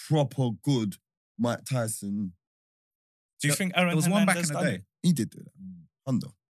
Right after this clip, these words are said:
Speaker 1: Million.
Speaker 3: There's another one I wanna do. It's not sports, but have you heard of a guy called Daryl Brooks?
Speaker 1: Mm.
Speaker 3: So basically, this guy is the Waukesha Christmas Parade,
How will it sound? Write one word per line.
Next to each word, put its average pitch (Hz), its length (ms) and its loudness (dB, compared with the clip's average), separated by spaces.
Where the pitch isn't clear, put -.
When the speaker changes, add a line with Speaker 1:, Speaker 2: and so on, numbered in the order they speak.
Speaker 1:
Million. 95 520 -2
Speaker 3:
There's 131 120 0
another 190 280 2
one 170 120 0
I 151 40 0
wanna 139 180 -2
do. 127 240 -4
It's 104 100 -6
not 147 160 -6
sports, - 500 -6
but 95 180 -8
have 110 180 -10
you 123 100 -4
heard 139 100 0
of 135 40 -2
a 117 40 -6
guy 127 120 -2
called 117 200 -8
Daryl 120 260 0
Brooks? - 440 -6
Speaker 1:
Mm. 107 240 -14
Speaker 3:
So 98 160 -8
basically, 107 300 -2
this 101 120 -8
guy 120 180 -2
is 98 100 -6
the 104 60 -8
Waukesha 110 680 -4
Christmas - 360 -6
Parade, 95 480 -4